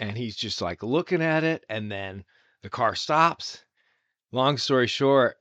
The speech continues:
they end up getting married, and it's his,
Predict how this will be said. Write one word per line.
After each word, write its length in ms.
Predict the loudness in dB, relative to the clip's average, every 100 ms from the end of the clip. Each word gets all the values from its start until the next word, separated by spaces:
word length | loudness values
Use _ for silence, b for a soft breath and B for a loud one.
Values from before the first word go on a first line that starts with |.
| _ -4
they 240 | 0 2
end 140 | 2 0
up 100 | -2
getting 300 | -4 -4 0
married, 580 | 4 4 4 2 -4 -8 _ _ -8
and 180 | -6
it's 180 | -6 -8
his, 220 | -10 -10